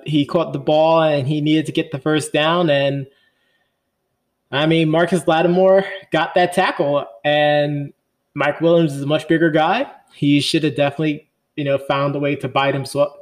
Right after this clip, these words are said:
body him down to get that first down to extend that drive. And, I mean, Marcus Lattimore just made a heck of a play.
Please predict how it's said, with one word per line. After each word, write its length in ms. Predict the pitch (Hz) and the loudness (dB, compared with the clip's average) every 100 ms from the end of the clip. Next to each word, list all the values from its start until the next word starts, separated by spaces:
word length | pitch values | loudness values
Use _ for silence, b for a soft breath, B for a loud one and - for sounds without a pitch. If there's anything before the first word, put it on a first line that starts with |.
| - | -8
body 380 | - 143 170 180 | -2 0 2 0
him 300 | 160 180 160 | 0 0 0
down 560 | 139 135 160 175 190 208 _ _ _ - | 0 -2 0 -2 -4 -8 _ _ _ -4
to 120 | 170 | -2
get 220 | 160 156 | 0 -2
that 160 | 160 156 | -2 2
first 260 | 170 160 | 0 0
down 260 | - 160 175 | 0 0 0
to 120 | - | -4
extend 320 | 147 - 156 | -4 -2 0
that 180 | 160 151 | 0 0
drive. 400 | 135 147 190 185 | -2 -2 0 0
And, 360 | 143 143 139 135 | 2 2 -2 -8
I 220 | _ _ 127 | _ _ -8
mean, 140 | 127 | -4
Marcus 320 | 127 123 135 143 | -4 -6 -4 -2
Lattimore 380 | 143 147 151 | 0 0 -2
just 400 | 147 135 135 - | -4 -4 -6 -6
made 160 | 135 139 | -4 -2
a 80 | 143 | -2
heck 220 | 139 - | -4 -6
of 60 | 151 | -8
a 60 | |
play. 240 | - 202 | -6 -6